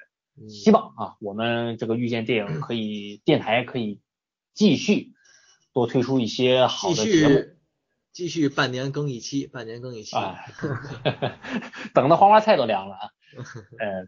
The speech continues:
Speaker 2: 当然我们都是每一期都会经过一定的沉淀和积累才会来和大家聊啊，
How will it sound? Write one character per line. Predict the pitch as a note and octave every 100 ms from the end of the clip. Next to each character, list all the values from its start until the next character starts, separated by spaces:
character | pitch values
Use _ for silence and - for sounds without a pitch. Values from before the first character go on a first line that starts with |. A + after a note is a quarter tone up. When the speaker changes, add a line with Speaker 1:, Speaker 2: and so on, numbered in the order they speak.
| _
Speaker 2:
当 | - C3+
然 | C3+
我 | G2+
们 | A2+ D3
都 | E3
是 | - C#3+ B2 G#2+ G#2
每 | G2+ G#2+
一 | C3+
期 | - C#3
都 | C3 C3
会 | B2+
经 | - C#3 C3+
过 | C3 A2
一 | A2
定 | C3
的 | A2+ G#2
沉 | - G#2 B2+
淀 | D#3+ A2+
和 | A#2
积 | - G#3
累 | C#3+ G#2+
才 | G#2 G#2
会 | G#2
来 | G2+
和 |
大 | - G#2+
家 | G#2+
聊 | F#2+ A2
啊， | -